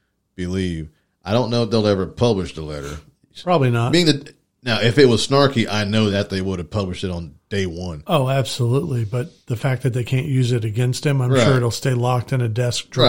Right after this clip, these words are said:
Speaker 1: Right.
Speaker 2: somewhere.
Speaker 1: The man has, yeah, he, he, he, he, he's a loudmouth New Yorker, but, but you know what? The man showed more class than if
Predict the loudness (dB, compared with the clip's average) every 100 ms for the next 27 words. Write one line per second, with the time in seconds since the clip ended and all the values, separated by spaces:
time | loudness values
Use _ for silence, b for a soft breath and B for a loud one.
0 | 2 0 -2 2 2 4 2 2 2 4
1 | 4 2 -4 -10 -6 2 2 4 2 0
2 | 0 -2 0 0 0 0 -2 -2 0 2
3 | 2 0 2 2 2 2 2 4 4 2
4 | 0 0 -2 -8 _ -2 2 2 0 -4
5 | -8 -4 -6 -6 _ _ _ _ -12 -6
6 | -2 0 2 2 0 -2 0 0 -2 -2
7 | 0 0 -2 -4 -4 -2 0 0 -4 -6
8 | -6 -6 -8 -12 -18